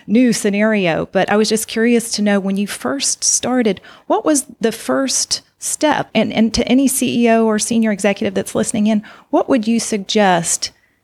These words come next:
in terms of kind of looking at things through a fresh lens? Where do you start? There's so much to conquer. There's such a big mountain in front of you. So what is the s-, the starting point that you would suggest?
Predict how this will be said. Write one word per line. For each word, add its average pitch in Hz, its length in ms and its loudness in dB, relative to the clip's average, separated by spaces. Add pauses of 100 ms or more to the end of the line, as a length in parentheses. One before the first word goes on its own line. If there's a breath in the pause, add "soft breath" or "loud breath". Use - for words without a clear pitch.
in 220 100 -2
terms 214 320 0
of 214 120 -4
kind 208 180 -2
of 185 140 -8 (200 soft breath)
looking 294 340 0
at - 100 -10
things 202 260 -2
through 208 140 0
a 190 40 0
fresh - 360 -2
lens? 196 500 0
Where 262 280 2
do 294 100 2
you 202 180 2
start? 175 440 0
There's 196 180 2
so 311 220 0
much - 320 0
to 180 100 -2
conquer. 190 400 -2
There's 180 160 -2
such 262 160 0
a 240 60 2
big 214 140 0
mountain 190 340 0
in 175 80 -4
front - 200 -4
of - 80 -8
you. - 120 -8
So - 140 -2
what 294 160 2
is 311 140 0
the - 60 -8
s-, - 200 -4 (100)
the 185 160 0
starting 196 460 -2
point - 320 -8
that - 120 -4
you - 80 -6
would - 140 -6
suggest? - 540 -6